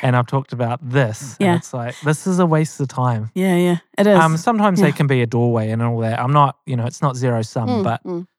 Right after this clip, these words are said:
Speaker 1: yeah.
Speaker 2: Yeah. Um, when, um, we were, Robert and I were in, on our way to England, and we were in, um, Auckland Airport, and this, and we were just waiting in the Koru Club or whatever it is, and,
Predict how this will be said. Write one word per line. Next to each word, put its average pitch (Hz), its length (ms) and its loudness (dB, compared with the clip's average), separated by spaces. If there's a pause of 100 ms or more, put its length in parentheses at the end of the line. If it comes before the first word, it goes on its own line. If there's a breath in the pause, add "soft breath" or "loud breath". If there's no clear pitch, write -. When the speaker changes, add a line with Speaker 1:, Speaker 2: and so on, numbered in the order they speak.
(1040)
Speaker 1:
yeah. 220 100 -4
Speaker 2:
Yeah. 135 220 2 (680)
Um, 175 140 2
when, 185 420 2
um, 175 340 0
we 185 180 2
were, 185 360 2
Robert 208 240 2
and 180 80 2
I 170 140 2
were 170 140 -2
in, 175 440 -2 (440)
on 202 100 4
our 185 100 4
way 170 160 2
to - 160 -6
England, - 520 -2 (300)
and 180 80 0
we 185 120 4
were 185 100 4
in, 180 260 2 (240)
um, 160 320 0 (540)
Auckland 175 380 0
Airport, - 480 -6 (580)
and 175 320 4
this, - 400 -2 (140)
and 185 120 2
we 185 60 4
were 185 80 4
just 190 180 -4
waiting 165 280 2
in 156 80 0
the 156 80 0
Koru 170 260 0
Club 147 200 -6
or 147 60 -6
whatever 151 300 -6
it 143 60 -6
is, 151 140 -8 (1000)
and, 175 500 0